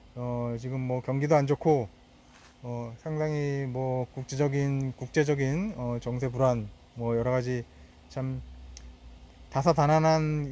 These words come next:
이 세상을 살고 있는 것 같습니다. 어,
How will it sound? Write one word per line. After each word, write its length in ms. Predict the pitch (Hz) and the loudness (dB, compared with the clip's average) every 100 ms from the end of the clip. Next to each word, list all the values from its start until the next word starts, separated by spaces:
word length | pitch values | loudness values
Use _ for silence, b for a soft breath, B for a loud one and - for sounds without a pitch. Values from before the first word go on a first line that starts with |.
| 139 | -6
이 40 | 139 | -2
세상을 340 | 165 165 165 | 0 0 0
살고 260 | 165 160 160 | 0 2 2
있는 160 | 143 | 2
것 60 | 143 | 2
같습니다. 520 | 131 - 127 123 104 - - B B B - | 2 0 0 0 0 -6 -20 B B B -10
어, 160 | 113 | -8